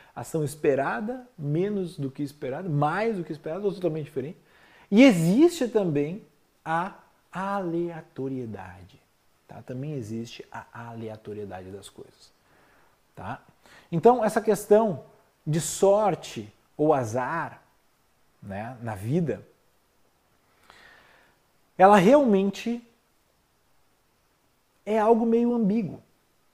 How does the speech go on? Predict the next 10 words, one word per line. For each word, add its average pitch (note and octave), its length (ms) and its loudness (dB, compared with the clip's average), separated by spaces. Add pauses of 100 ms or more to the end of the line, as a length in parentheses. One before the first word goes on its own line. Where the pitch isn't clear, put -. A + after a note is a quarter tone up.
(360)
porque A#3 280 8
não B3+ 160 6
se - 120 -4
trata C#4 300 4
apenas G3+ 640 0
de D3+ 160 0
vidas, G3 760 0
de, C#3+ 220 -2
desta G3+ 480 6
vida. A#2+ 360 -6